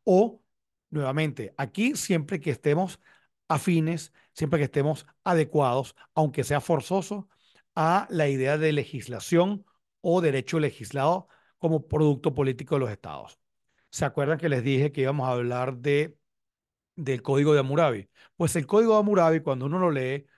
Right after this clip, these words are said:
no deja de ser instrucciones. Si dos personas hábiles dan testimonio, este, se tendrá como hecho el cierto. Pero si no, bueno, acarrearán la pena por la cual fueron a, a declarar. Pues esto que está aquí,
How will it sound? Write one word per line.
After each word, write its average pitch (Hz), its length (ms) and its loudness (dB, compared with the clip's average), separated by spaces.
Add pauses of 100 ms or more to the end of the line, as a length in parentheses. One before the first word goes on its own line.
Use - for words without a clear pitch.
(220)
no 180 180 0
deja 226 220 2
de 139 120 2
ser 190 280 -2
instrucciones. 170 760 -4
Si - 260 -10
dos 131 240 -2
personas 170 640 -2
hábiles 135 400 -6 (420)
dan 120 260 -8
testimonio, 170 640 0 (340)
este, 147 500 2
se 135 120 -8
tendrá 123 280 -6
como 135 260 -2
hecho 135 160 -4
el 139 60 -2
cierto. 196 480 -4 (220)
Pero 165 300 4
si 190 200 -2
no, 196 340 2 (200)
bueno, 180 240 0
acarrearán 131 680 -4
la 160 160 -2
pena 165 340 2
por 160 100 0
la 131 100 0
cual 135 200 -2
fueron 151 440 -2 (240)
a, 123 260 -4
a 127 60 -2
declarar. 120 640 -2 (920)
Pues 160 300 0
esto 226 340 0
que 160 100 -2
está 175 180 -4
aquí, 180 340 -2